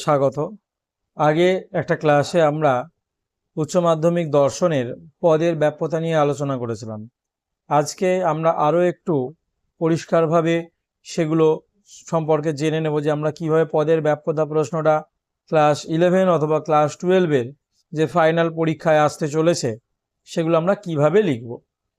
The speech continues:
তো চলো ক্লাসটা শুরু করা যাক। দেখো, আমরা প্রথমে একটা ব্যাপ্যতার আমি আগের দিনকে একটা ছকের মধ্যে দিয়ে করেছিলাম, তাই আজকে আমি আগে একবার সেই ছকটা তৈরি করে নিই। ব্যাপ্যতার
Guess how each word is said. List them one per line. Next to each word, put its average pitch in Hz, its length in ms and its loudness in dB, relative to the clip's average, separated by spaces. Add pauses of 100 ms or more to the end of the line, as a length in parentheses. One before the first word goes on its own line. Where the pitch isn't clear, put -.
(220)
তো 160 40 -2 (140)
চলো 170 220 4 (160)
ক্লাসটা 151 340 0
শুরু 170 300 0
করা 131 220 2
যাক। - 120 -8 (400)
দেখো, 165 240 2 (520)
আমরা 156 320 2 (280)
প্রথমে 170 340 0
একটা 160 180 2 (100)
ব্যাপ্যতার 165 480 2
আমি 160 160 -2 (140)
আগের 151 260 0
দিনকে 160 300 -2
একটা 156 160 4 (120)
ছকের 165 460 0
মধ্যে 160 220 0
দিয়ে 160 240 0
করেছিলাম, 160 400 0 (440)
তাই 160 120 4 (100)
আজকে 143 300 -2
আমি 165 140 -2 (100)
আগে 156 220 2
একবার 160 260 2 (580)
সেই 170 220 0 (120)
ছকটা 165 340 0 (100)
তৈরি 160 280 0
করে 165 200 2
নিই। 185 100 -4 (1300)
ব্যাপ্যতার 160 840 0